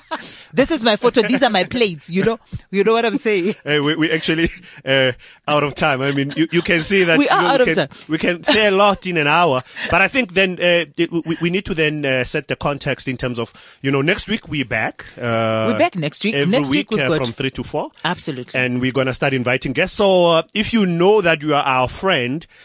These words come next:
Speaker 2: uh, we will surprise
Speaker 1: I've made,
Speaker 2: you and
Speaker 1: I've
Speaker 2: you
Speaker 1: made,
Speaker 2: have to.
Speaker 1: yeah, you have
Speaker 2: You
Speaker 1: to
Speaker 2: have to
Speaker 1: come
Speaker 2: come
Speaker 1: through.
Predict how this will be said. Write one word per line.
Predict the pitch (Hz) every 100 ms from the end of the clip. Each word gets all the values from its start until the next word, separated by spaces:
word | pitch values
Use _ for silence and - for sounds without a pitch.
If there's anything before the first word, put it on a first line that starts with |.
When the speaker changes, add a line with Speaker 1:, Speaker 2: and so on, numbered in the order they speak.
| - -
Speaker 2:
uh, | 123 120 117 117
we | 120 131
will | 127 127
surprise | 123 - - 185
Speaker 1:
I've | 175
made, | 185
Speaker 2:
you |
and | 123 165
Speaker 1:
I've | 170
Speaker 2:
you |
Speaker 1:
made, | 180 196
Speaker 2:
have | 196
to. | - 180
Speaker 1:
yeah, | 180 127
you | 135 160
have | 156 147
Speaker 2:
You |
Speaker 1:
to | 156
Speaker 2:
have |
to | 170
Speaker 1:
come | 165
Speaker 2:
come | 160 180 190
Speaker 1:
through. | 180